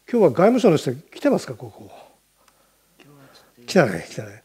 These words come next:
らノーパンしゃぶしゃぶの疑惑を受けて、外務省の予算をカットするなんてことしますか、我々。それともちろん、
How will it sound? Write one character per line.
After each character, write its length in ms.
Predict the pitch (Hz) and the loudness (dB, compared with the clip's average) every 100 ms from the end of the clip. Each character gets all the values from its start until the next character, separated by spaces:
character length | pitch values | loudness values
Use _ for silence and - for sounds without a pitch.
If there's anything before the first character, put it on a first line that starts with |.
| _ - - - - | _ -20 -20 -20 -10
ら 60 | 147 | -4
ノ 140 | 143 | 2
ー 80 | 247 | 2
パ 140 | 262 269 | 4 4
ン 60 | |
し 60 | 240 | 4
ゃ 80 | 233 | 2
ぶ 100 | 233 | 4
し 60 | |
ゃ 80 | 185 | 4
ぶ 420 | 156 143 123 - - _ _ - - | 2 0 -6 -14 -20 _ _ -20 -14
の 560 | 196 185 185 202 196 156 | -8 -6 0 2 4 4
疑 140 | 147 | 6
惑 220 | 190 175 | 6 4
を 20 | |
受 140 | 202 170 | 2 2
け 40 | |
て、 460 | - 143 117 101 - _ _ | 2 2 0 -6 -20 _ _
外 160 | - 170 | -2 2
務 180 | 220 247 | 2 4
省 200 | 214 175 | 6 6
の 320 | 139 143 113 156 | 4 0 -2 -4
予 120 | 147 | -2
算 280 | 147 175 175 | 0 2 4
を 480 | 180 196 151 113 - _ | 6 6 6 2 -16 _
カ 140 | - 226 | -4 -2
ッ 20 | |
ト 140 | 220 | -2
す 80 | 156 | -2
る 60 | 151 | 0
な 60 | |
ん 40 | 135 | 0
て 60 | |
こ 60 | 110 | -4
と 60 | 110 | -8
し 140 | - | 0
ま 120 | 254 | 0
す 60 | - | 2
か、 80 | 180 | 2
我 100 | 120 | 0
々。 160 | 92 - - _ _ _ _ _ _ _ _ _ _ _ | -6 -20 -20 _ _ _ _ _ _ _ _ _ _ _
そ 140 | - 202 | -2 2
れ 60 | |
と 80 | 196 | 4
も 140 | 185 185 | 4 4
ち 80 | |
ろ 180 | 247 226 | 6 8
ん、 160 | 147 | 6